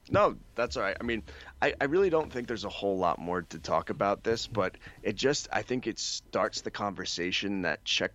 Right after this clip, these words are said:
Chuck Fletcher is gonna have a very complicated offseason. This is not just about finding better talent. This is about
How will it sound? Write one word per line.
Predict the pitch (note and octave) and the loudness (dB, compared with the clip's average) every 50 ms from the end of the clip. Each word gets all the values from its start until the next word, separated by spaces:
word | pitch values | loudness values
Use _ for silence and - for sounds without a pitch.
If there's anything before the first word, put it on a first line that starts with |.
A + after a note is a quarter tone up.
| - - | -6 -8
Chuck | - - A2+ A2 - | -2 0 0 0 0
Fletcher | - - F2 F#2 F#2 - - G2 G2 | -2 -2 0 0 0 0 0 0 0
is | F#2 E2+ - | 0 -2 -4
gonna | - F2+ E2+ D#2+ | -4 -4 -2 -2
have | D#2 E2+ E2 D2 | -2 -2 -2 0
a | E2 E2 | -2 -2
very | D#2 C#2+ - - - F2+ F2 F2+ F2+ F2+ F#2 F#2+ F#2+ F#2+ F#2+ F#2 - - - - - - - | -4 -6 -10 -6 -2 0 2 2 2 2 2 0 0 -2 -4 -8 -12 -18 -20 -20 -14 -8 -6
complicated | - - F#2 F2+ F2 E2+ E2 E2 - - E2+ D#2+ D2+ D2+ D2+ C#2+ - - - - | 0 2 4 4 2 2 -2 -6 -4 -2 -2 -2 0 -2 -4 -6 -8 -6 0 2
offseason. | D#2+ D2+ D2+ - - - A#1 G#1 - - A1 C2 D#2 D#2+ | 2 4 2 2 -2 -4 -4 -6 -8 -10 -10 -12 -14 -12
This | - F2 F2+ - | -8 -6 -4 -2
is | G#2 A2 F#2+ G2+ | -2 -2 -2 -2
not | G2 G2 F#2+ F#2+ G#2 A2 - | 0 2 4 4 2 2 0
just | - G2+ G#2+ G2+ G2 - - | -2 -2 -2 -2 -2 -2 -2
about | A2+ G2 F2 F#2+ F2 E2+ F2 - - | -2 0 0 2 2 2 0 -2 -6
finding | - - - - F2 F2 F#2 F2 E2+ F2 F2 | -12 -6 -2 0 0 0 0 -2 -6 -8 -6
better | D2+ F2 F2 E2+ E2+ E2+ | -4 -2 -2 -2 -2 -4
talent. | - - - D#2+ E2 E2+ G#2 A#2 A#2+ - - - - - - - - - - - - - - _ _ _ | -6 -6 -4 0 0 2 2 0 -2 -4 -10 -20 -20 -20 -20 -20 -20 -20 -20 -20 -20 -20 -20 _ _ _
This | - G#2 G2+ - | 0 0 0 0
is | G#2+ G#2 - | 0 -2 -2
about | F#2+ F2+ D2+ C#2 E2 D#2 D#2 - | -4 -2 0 2 2 2 2 0